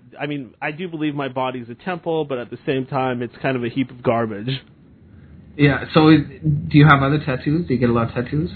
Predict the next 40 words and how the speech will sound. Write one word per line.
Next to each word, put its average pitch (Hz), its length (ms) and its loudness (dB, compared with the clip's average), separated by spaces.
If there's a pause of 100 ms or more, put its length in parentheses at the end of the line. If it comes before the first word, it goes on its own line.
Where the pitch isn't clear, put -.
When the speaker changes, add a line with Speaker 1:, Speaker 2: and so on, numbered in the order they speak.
Speaker 1:
Nope, 190 320 2
just 170 200 -6
got 190 200 -2
the 190 60 -4
one 160 380 -2
and 127 260 -6
kinda 147 200 -6
regretted 123 420 -4
it, 120 160 -6
and 113 100 -10
that's 127 140 -6
<laughs> 175 60 -6
about - 300 0
it. 170 200 -2 (120)
Speaker 2:
<laughs> - 120 -6 (1000)
I'm 208 200 0
the 240 180 -2
same 220 240 -2
way, 196 200 0
man. 131 240 -6
I 139 100 -4
got 165 140 -2
a 165 60 -4
tattoo 170 360 -2
when 160 100 0
I 156 80 4
was 147 80 2
about 143 220 0
nineteen, 143 720 0 (380)
and, 127 440 0
uh, 127 440 0 (200)
I 147 100 2
don't 147 100 4
know, 127 120 0
I 123 140 -2
just 135 200 -4
never 135 240 -4
felt 127 220 -4
motivated 127 580 0
to, 123 220 -4